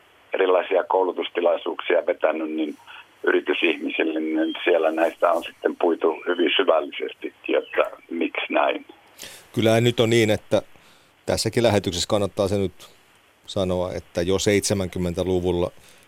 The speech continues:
Speaker 2: jääkiekolla oli Suomessa erittäin suuri kansallinen merkitys, ja se oli erittäin seurattu urheilumuoto, että se oli kauan ennen vuotta ysiviisi. Muuten, Pena, näistä kotiareenoista, niin kahdeksankymmentäyhdeksän sä veit sitten joukot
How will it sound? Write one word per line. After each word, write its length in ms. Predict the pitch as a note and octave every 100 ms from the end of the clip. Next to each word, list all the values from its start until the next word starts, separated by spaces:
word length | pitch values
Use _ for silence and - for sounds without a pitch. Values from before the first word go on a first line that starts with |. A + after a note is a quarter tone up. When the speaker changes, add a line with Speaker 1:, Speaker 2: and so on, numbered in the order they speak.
| _ _
Speaker 2:
jääkiekolla 580 | G#2 F#2+ F2+ F#2+ F2+ F#2
oli 140 | F2+
Suomessa 480 | F2+ G#2 F#2 F2+ F#2
erittäin 420 | F#2 F#2+ - F2+
suuri 220 | F2 F2 D#2+
kansallinen 520 | F2+ F2 E2 D#2 D#2+
merkitys, 460 | E2+ D#2+ - -
ja 60 | E2+
se 40 | E2
oli 120 | F2+
erittäin 340 | F2+ - F2+
seurattu 460 | F#2 F2 E2+ - F2+
urheilumuoto, 720 | F2 D#2+ D#2+ F2+ F#2+ - F2+
että 200 | F2 -
se 80 | F2+
oli 160 | E2+
kauan 340 | - F#2+ F2+ F2
ennen 240 | F2+ E2
vuotta 300 | F#2 E2+ -
ysiviisi. 680 | F2+ F#2 F2 F#2 F#2 F2+ - - - - - - - -
Muuten, 440 | G#2+ G#2+ G#2 G#2 -
Pena, 220 | A#2 A2
näistä 380 | G#2+ G#2+ - G2+ - - - -
kotiareenoista, 1000 | A2+ A2 G2+ F#2+ F#2+ F#2 F2+ F#2 - F#2
niin 240 | F2+ F2+ F2+
kahdeksankymmentäyhdeksän 500 | A2 G#2 G2+ G#2 G#2
sä 160 | F2+ F2
veit 160 | F#2
sitten 280 | - F#2 F#2+
joukot 360 | G#2 G2 F2+